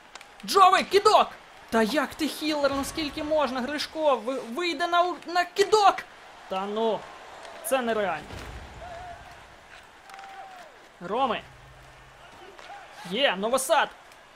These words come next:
Гришко. Кидок! Та що ж таке? Кидки не йдуть, тому що третя трійка у нас, е, нападу. А може навіть і четверта.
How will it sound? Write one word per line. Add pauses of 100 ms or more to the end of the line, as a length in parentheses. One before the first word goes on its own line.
(1600)
Гришко. (480)
Кидок! (560)
Та
що
ж
таке? (880)
Кидки
не
йдуть,
тому
що
третя
трійка
у
нас,
е,
нападу. (960)
А
може
навіть
і
четверта.